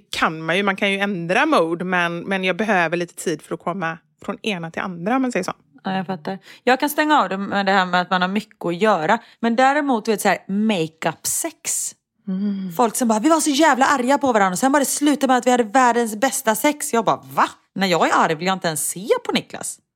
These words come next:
Speaker 2: Eller så kanske man makeup-sex med någon annan, jag vet inte.
Speaker 1: Det är det.
Speaker 2: Ja.
Speaker 1: Det, de nämner inte den detaljen, för det är ju så det är.
Speaker 2: <laughs> Nej, precis.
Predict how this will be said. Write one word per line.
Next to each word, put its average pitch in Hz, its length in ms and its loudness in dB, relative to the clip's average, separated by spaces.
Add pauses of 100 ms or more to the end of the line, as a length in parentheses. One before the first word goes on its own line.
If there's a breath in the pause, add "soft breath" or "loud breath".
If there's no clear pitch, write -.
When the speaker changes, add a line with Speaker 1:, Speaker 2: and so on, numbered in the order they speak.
(140)
Speaker 2:
Eller 175 220 0
så - 160 -6
kanske 190 200 -2
man 392 100 4
makeup-sex 185 480 0
med 302 80 -2
någon 170 100 -2
annan, 165 340 -4
jag 185 80 -8
vet 196 100 -6
inte. - 180 -8 (500 loud breath)
Speaker 1:
Det 233 80 2
är 214 140 2
det. 254 280 2 (260)
Speaker 2:
Ja. 151 260 -6 (320)
Speaker 1:
Det, 247 80 2
de 233 340 0
nämner 254 400 2
inte 302 160 0
den 196 180 0
detaljen, 180 560 -2 (280)
för 233 80 -2
det 233 60 -2
är - 20 0
ju 220 60 0
så 254 220 -2
det 294 160 0
är. 202 300 2
Speaker 2:
<laughs> - 40 0
Nej, 240 160 2 (140)
precis. 262 720 -2